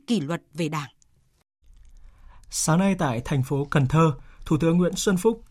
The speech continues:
Speaker 2: trưởng tiểu ban Kinh tế xã hội chuẩn bị Đại hội Đảng toàn quốc lần thứ mười ba, chủ trì buổi làm việc của tiểu ban với các địa phương vùng đồng bằng sông Cửu Long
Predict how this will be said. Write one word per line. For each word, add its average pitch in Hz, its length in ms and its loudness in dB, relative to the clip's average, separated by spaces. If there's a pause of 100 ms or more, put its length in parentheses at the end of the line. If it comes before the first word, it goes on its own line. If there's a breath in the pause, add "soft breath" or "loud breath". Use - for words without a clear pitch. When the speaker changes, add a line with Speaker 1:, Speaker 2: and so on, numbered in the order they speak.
Speaker 2:
trưởng 147 220 2
tiểu 131 160 0
ban 151 160 -2
Kinh 156 160 -2
tế 151 100 -2
xã 170 140 -4
hội 170 220 -2
chuẩn 117 220 -2
bị 131 140 -6
Đại 131 120 -6
hội 135 200 -4
Đảng 127 240 -2
toàn 127 240 -2
quốc 202 240 -2
lần 131 260 0
thứ 143 100 0
mười 143 140 4
ba, 139 260 4 (300 soft breath)
chủ 156 200 4
trì 156 160 4
buổi 131 120 2
làm 131 140 2
việc 139 280 0
của 123 180 -2
tiểu 123 180 0
ban 147 320 4
với 135 140 -4
các 190 100 -4
địa 170 140 0
phương 147 300 0
vùng 127 200 0
đồng 120 160 0
bằng 117 220 -2
sông 139 220 0
Cửu 123 120 0
Long 131 200 4